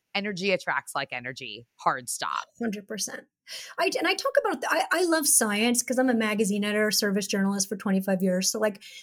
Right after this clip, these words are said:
Speaker 2: there's forty-five pages of citations in my book. And even the thing with, like, I, I use the term dopamine dressing and talk about enclothed cognition. Like, your clothes do matter. Like,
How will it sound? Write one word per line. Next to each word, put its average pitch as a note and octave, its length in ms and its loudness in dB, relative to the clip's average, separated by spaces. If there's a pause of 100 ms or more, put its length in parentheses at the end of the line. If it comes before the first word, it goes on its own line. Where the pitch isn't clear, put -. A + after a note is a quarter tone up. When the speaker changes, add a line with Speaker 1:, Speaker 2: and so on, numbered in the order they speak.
Speaker 2:
there's D4+ 260 0
forty-five B3 460 2
pages G3 320 2
of F#3+ 80 0
citations G3 540 0
in A#3+ 80 2
my A#3+ 100 2
book. A#3+ 240 2 (280)
And D4 220 2
even E4+ 280 4
the D4+ 100 4
thing C4+ 240 2
with, B3 180 4
like, A#3 160 2
I, A#3+ 140 -2 (180)
I A3 380 2 (240)
use G#3+ 180 0
the A#3 80 0
term A3+ 300 0
dopamine A#3 480 4
dressing G3 580 0 (260)
and A3 120 0
talk G#3 200 -4
about G#3 280 2
enclothed G#3+ 320 -2
cognition. A3+ 480 -2 (360)
Like, C#4+ 200 2
your F4 100 -4
clothes F4 400 4
do D#4 200 4
matter. B3 640 0 (340)
Like, A#3 220 0